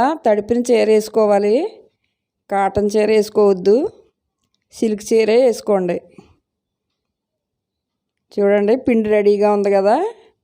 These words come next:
ఈసారి మనకి నచ్చిన సైజులో వడియాలు పెట్టుకోవాలి. మనం ఏ సైజులో వడియాలు పెట్టుకుందాం అనుకుంటున్నామో ఆ సైజులో వడియాలు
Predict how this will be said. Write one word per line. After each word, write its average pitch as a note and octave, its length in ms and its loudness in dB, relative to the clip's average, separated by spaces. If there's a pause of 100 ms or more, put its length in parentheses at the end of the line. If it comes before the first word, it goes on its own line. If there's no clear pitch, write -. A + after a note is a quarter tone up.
(280)
ఈసారి F3+ 420 0
మనకి F#3+ 260 -2 (140)
నచ్చిన G#3 400 0
సైజులో G3 340 2 (100)
వడియాలు G#3 340 0
పెట్టుకోవాలి. F3 600 -2 (3250)
మనం F#3+ 180 -2 (160)
ఏ F#3+ 40 2 (100)
సైజులో G3+ 320 2 (100)
వడియాలు G3 320 2
పెట్టుకుందాం G3 500 0
అనుకుంటున్నామో G3 560 0 (920)
ఆ - 20 0 (120)
సైజులో F3+ 320 2 (100)
వడియాలు F#3+ 400 0